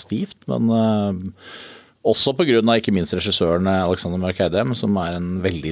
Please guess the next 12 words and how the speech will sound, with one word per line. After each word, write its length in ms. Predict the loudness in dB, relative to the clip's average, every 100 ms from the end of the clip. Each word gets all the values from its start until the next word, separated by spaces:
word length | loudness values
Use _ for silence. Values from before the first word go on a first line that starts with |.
| 2
leken, 720 | 2 2 -4 -8 -4 -2 -4 -8 -20 -20 -18
kul 360 | -8 -6 -2 -4
fyr, 240 | 0 0 0
så 380 | -2 0 0 0
skulle 800 | -6 _ -8 -6 -4 -2 -4 -4
de 140 | -4 0
være 160 | 0 0
med 60 |
å 80 | -4
leke 220 | -4 -6
fram 160 | -10 -10
sine 160 | -8